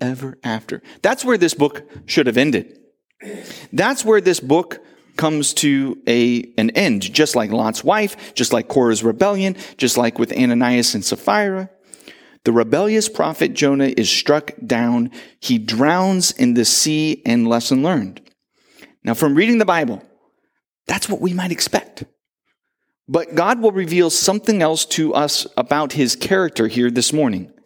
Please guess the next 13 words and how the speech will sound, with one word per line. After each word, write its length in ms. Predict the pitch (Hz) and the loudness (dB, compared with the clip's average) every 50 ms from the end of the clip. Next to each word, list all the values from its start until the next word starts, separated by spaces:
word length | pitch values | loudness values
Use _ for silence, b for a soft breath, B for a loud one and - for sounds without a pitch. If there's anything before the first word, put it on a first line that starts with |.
| B B B B B B B B B B B B | B B B B B B B B B B B B
While 300 | 110 127 160 185 233 226 | 0 0 2 2 2 0
he 180 | 226 233 233 226 - 185 | 2 2 2 4 4 4
is 220 | 196 190 - - - | 2 2 0 0 0
a 140 | 165 165 | 0 0
God 380 | 151 135 160 156 175 190 202 196 | 0 0 0 2 2 2 2 2
of 120 | 196 165 | 2 0
justice, 720 | 139 - - 156 151 147 - - 113 104 101 - - - - - | 0 2 2 2 2 2 0 -2 -2 -2 -2 -2 -4 -4 -4 -2
and 160 | 110 110 104 | -2 0 0
he 240 | 110 113 113 117 - | 0 -2 -4 -2 0
is, 540 | - 139 143 117 - 95 82 - - - - _ _ _ b b b b b b b b b b b b b b b b b b b b | 2 2 2 2 0 -4 -6 -6 -6 -6 -8 _ _ _ b b b b b b b b b b b b b b b b b b b b
he 160 | - 160 165 | 2 2 4
is 160 | 156 127 - | 4 2 0
also 680 | - - 143 170 202 202 - - 220 220 220 214 214 220 | -2 -2 -2 -2 0 0 0 2 2 2 2 2 0 -4